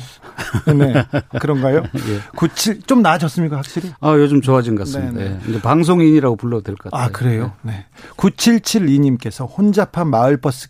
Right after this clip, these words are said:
Speaker 1: 퇴근길입니다. 간간히 들리는 주진우, 안도현 시인의 목소리. 반갑네요. 아이고, 감사합니다. 고호님은 스며드는 것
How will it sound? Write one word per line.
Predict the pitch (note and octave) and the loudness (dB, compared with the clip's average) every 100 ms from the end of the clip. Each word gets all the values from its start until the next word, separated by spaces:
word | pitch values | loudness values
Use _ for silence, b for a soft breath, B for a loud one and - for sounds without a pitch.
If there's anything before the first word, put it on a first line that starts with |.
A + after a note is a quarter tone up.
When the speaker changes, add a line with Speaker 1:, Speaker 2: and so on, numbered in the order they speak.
| _ | _
Speaker 1:
퇴근길입니다. | - - G3+ D3+ C3 G#2 G#2 | -12 -4 -4 -4 -10 -12 -14
간간히 | - C3 C#3+ D3+ D3 | -6 -2 0 2 0
들리는 | C3+ A#2+ C3 E3 | -2 -4 -2 -4
주진우, | - C3 D3+ D3 | -6 -4 -2 0
안도현 | C#3+ A#2 C3 C#3 C3 | -2 -2 0 2 2
시인의 | B2 B2+ C3 | -2 -4 -4
목소리. | A2 - A2+ F#2+ B B | -4 -6 -10 -10 B B
반갑네요. | - D3+ D3+ C3 A2 G2 B B | -4 -2 0 -2 -6 -10 B B
아이고, | D#3+ D3 | 0 0
감사합니다. | A#2+ B2+ A#2 G2 G2 F#2 B B | 0 -4 -4 -6 -10 -14 B B
고호님은 | - F3 F3 A#3 E3 B2+ C#3+ A#2 | 0 2 4 2 2 0 -2 -4
스며드는 | - - B3+ C#4 A3 G#3 F3 | -8 0 4 4 4 0 0
것 | C#3+ | -4